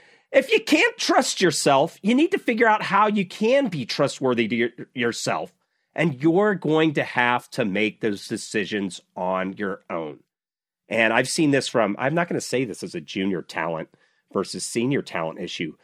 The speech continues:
I see people going through their lives being,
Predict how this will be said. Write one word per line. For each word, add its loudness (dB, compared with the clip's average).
I 2
see -4
people -4
going -2
through -4
their 0
lives 0
being, -2